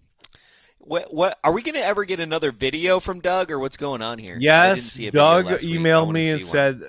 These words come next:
Speaker 2: he, his, his, his D P was not available this past week, so we didn't get a Doug
Speaker 1: Oh,
Speaker 2: Hype
Speaker 1: wow,
Speaker 2: promo
Speaker 1: he has
Speaker 2: video,
Speaker 1: a
Speaker 2: but we will
Speaker 1: D P?
Speaker 2: hopefully. Well,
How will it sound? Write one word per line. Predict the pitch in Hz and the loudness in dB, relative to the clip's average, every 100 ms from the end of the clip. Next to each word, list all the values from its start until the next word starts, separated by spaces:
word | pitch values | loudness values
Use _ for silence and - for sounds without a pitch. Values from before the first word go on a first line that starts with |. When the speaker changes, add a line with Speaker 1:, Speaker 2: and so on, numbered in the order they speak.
| 62 107 | -16 -12
Speaker 2:
he, | 110 123 131 - - _ | -8 -6 -6 -10 -20 _
his, | - 85 123 117 101 | -14 -6 -4 -4 -8
his, | 92 110 95 - | -10 -10 -10 -12
his | 92 98 90 | -12 -12 -6
D | 143 185 | -6 -4
P | - 196 196 160 123 - _ _ _ _ _ _ | -6 -6 -4 -4 -8 -12 _ _ _ _ _ _
was | 98 104 | -14 -6
not | 127 | -4
available | 113 127 113 95 85 | -2 0 -2 -4 -6
this | 82 | -8
past | - 85 - | -6 -6 -6
week, | 82 - | -12 -10
so | 90 | -10
we | 92 | -10
didn't | 110 98 | -10 -8
get | 120 101 | -6 -6
a | 90 | -8
Doug | 80 90 | -10 -8
Speaker 1:
Oh, | 110 127 | -6 -4
Speaker 2:
Hype | 110 | -6
Speaker 1:
wow, | 80 76 78 92 | -8 -6 -4 -4
Speaker 2:
promo | |
Speaker 1:
he | 76 | -6
has | 73 | -8
Speaker 2:
video, | 76 | -8
Speaker 1:
a | |
Speaker 2:
but | 78 82 | -8 -8
we | 90 113 | -4 -4
will | 104 104 | -2 -2
Speaker 1:
D | 98 | 2
P? | |
Speaker 2:
hopefully. | 214 277 - 147 104 87 98 _ _ _ _ _ _ _ _ _ | 4 4 0 -4 -4 -6 -14 _ _ _ _ _ _ _ _ _
Well, | 403 | -6